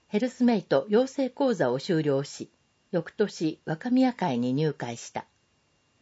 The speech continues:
養成講座を受講したきっかけは会員からの紹介。子供に手がかからなくなり、仕事も一段落して、ちょうど自分の時間を持てるようになっ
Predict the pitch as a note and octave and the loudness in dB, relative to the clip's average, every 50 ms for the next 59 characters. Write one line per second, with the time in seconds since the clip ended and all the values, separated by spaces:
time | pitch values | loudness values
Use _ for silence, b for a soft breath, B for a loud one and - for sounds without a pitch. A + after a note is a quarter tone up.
0 | _ _ _ _ _ _ _ - B3+ C4+ C#4+ C#4+ - D4 C#4 C4 - - C#4+ C#4 | _ _ _ _ _ _ _ -4 -2 -2 -2 -2 -2 -2 -2 0 0 0 0 2
1 | A3+ - C#3+ B2+ C#3 D3+ E3 F3 E3 - - A#3 A#3 A3+ - - G#3+ G3+ - G3+ | 2 2 2 2 2 2 0 -4 -2 2 2 2 4 2 0 -2 -2 -2 -2 -6
2 | G3+ _ - F#3+ - - F3 D#3 D3+ E3 - _ _ _ _ _ _ - A3+ B3 | -4 _ -2 0 2 2 2 2 2 0 -4 _ _ _ _ _ _ -4 0 2
3 | C4 B3+ C4 B3+ B3 B3 - A#3 A3 A#3 G3+ A2+ G#2+ C3 - E3 C#3+ C3+ - - | 4 4 4 4 2 0 0 0 2 2 0 0 -2 -2 0 0 0 0 -2 -4
4 | C#3+ C3+ A#2+ E3 - _ _ _ _ _ _ _ _ _ _ _ _ _ _ _ | -6 -6 -6 -8 -14 _ _ _ _ _ _ _ _ _ _ _ _ _ _ _
5 | _ - - G3 A3 A#3 A3 A3 G#3+ G#3+ G#3 G3+ G3+ - C4 C4+ B3 A3 F#3+ - | _ -4 0 2 4 4 4 4 4 4 2 2 2 2 2 4 4 2 0 -2
6 | E3+ - A#3 A3+ B3 A#3 G#3 E3 - D3 D3+ E3 D#3+ - D#3 - _ _ _ _ | -2 0 2 4 4 4 2 2 0 -2 -4 -4 -4 -6 -8 -12 _ _ _ _
7 | _ _ - - A3+ G#3+ B3 B3 - B3 A3+ A3+ G#3+ G#3+ - A3 G3+ A#3+ A#3 A3 | _ _ -6 0 2 2 4 4 4 4 4 4 2 0 0 0 0 2 2 2
8 | E3 D#3+ D#3+ - E3 - - - D#3 D#3+ D#3+ b b b b b b - - C4 | 0 -2 -4 -4 -6 -8 -4 -2 -2 -2 -2 b b b b b b -2 0 0
9 | C#4 C4+ B3 C4 A#3 - - - G#3+ G3+ G#3+ C#4 C#4 C4+ C4+ A#3+ - A#3+ - B3 | 2 2 2 2 2 2 0 -2 0 2 4 4 4 4 2 0 -2 -2 0 2
10 | A#3 A3+ A3 G#3+ G3 F3+ F#3+ - C4 B3 A3+ E3+ C#3 C3 C3+ C#3+ E3 E3+ - | 2 4 4 4 2 2 2 2 2 2 2 0 0 -2 -2 -2 -2 -2 -4